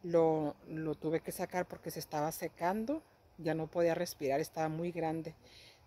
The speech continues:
Y lo planté, ya tiene muchas ramas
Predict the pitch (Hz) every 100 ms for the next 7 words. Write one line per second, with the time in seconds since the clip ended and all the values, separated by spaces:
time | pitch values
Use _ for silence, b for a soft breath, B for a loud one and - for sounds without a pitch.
0 | - 180 170 165 156 160 151 - 190 247
1 | 254 208 170 160 190 190 202 185 190 -
2 | 220 196 - - 180 175 185 185 - -